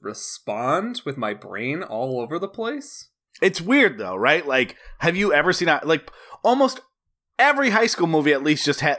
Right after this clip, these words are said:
Speaker 2: recognizes that in high schools there's adults, there's teachers, faculty, principal, whatever else. So not only are they just not present at any point, yeah, there's just not, there's nothing with them. I've just never seen any, there's usually something with them because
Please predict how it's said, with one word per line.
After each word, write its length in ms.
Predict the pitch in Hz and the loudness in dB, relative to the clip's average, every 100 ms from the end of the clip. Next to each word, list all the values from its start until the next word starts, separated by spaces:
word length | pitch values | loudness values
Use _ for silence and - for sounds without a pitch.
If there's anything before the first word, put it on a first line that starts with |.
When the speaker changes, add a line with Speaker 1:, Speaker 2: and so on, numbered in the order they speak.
| - | -2
Speaker 2:
recognizes 680 | 135 165 160 151 143 123 120 | 0 0 2 2 2 0 -2
that 200 | 120 135 | -2 0
in 180 | 139 | 0
high 240 | 135 - 147 | 0 0 0
schools 360 | - 127 113 107 | 2 0 0 2
there's 220 | 113 107 | 0 2
adults, 600 | 101 117 113 - - - | -2 0 0 -4 -10 -4
there's 260 | 107 104 - | -2 -4 -4
teachers, 640 | 139 135 101 90 82 - - - - | -6 -4 -6 -6 -8 -12 -16 -18 -2
faculty, 720 | 131 120 120 101 95 90 - - - - | 0 0 -4 -4 -4 -4 -8 -16 -10 0
principal, 680 | 165 143 131 117 107 101 | 0 0 -4 0 2 2
whatever 380 | 101 123 120 110 | 2 2 2 2
else. 380 | 113 95 90 - - - - - | 2 2 -4 -12 -16 -20 -18 -6
So 160 | - | 0
not 200 | 160 233 | 4 4
only 200 | 269 240 - | 4 0 0
are 140 | 151 156 | 2 4
they 140 | 147 | 2
just 220 | 139 135 | 0 0
not 340 | 127 127 123 - | 2 2 2 2
present 360 | 143 143 120 | 2 2 0
at 140 | 107 101 123 | -4 -6 -2
any 160 | 135 | 0
point, 500 | 123 - 92 87 - - _ - | 2 0 0 -2 -8 -20 _ 0
yeah, 160 | 180 175 | 2 4
there's 200 | 139 135 | 2 2
just 180 | 143 135 | 0 2
not, 300 | 143 143 143 | 2 2 0
there's 160 | 139 | -2
nothing 360 | 135 143 160 139 | 2 0 0 2
with 200 | 165 - | 2 2
them. 140 | 131 | 0
I've 140 | 139 160 | 2 0
just 120 | 160 | 0
never 220 | 185 180 | 0 2
seen 260 | - 185 170 | 0 2 2
any, 160 | 160 | 2
there's 280 | 143 202 185 | 2 2 4
usually 360 | 277 302 190 135 | 2 4 2 2
something 520 | - 170 233 147 117 | 2 0 0 -2 2
with 240 | 190 - | 0 0
them 260 | 98 85 117 | -8 -8 -6
because 320 | 143 147 139 | -2 0 0